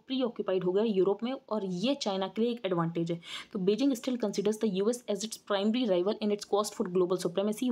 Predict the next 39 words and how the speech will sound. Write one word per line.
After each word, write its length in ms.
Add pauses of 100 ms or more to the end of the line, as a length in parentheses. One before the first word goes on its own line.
(120)
Wang's 340 (440)
deliberate, 440
तो 60
ये 160
फॉरेन 240
मिनिस्टर 380
है 80
वांग 280 (480)
चाइना 280
का, 140
तो 200
Wang's 300
deliberate 420
casting 320
of 80
the 140
Quad 240
grouping 320
as 120
an 140
Asian 260
nato 300
may 140 (100)
have 240
been 180 (320)
an 180
attempt 260
to 120
draw 120
a 120
comparison 500
between 260
the 80
Indo-Pacific 560
and 160
the 120
conflict 400
in 120
Europe। 280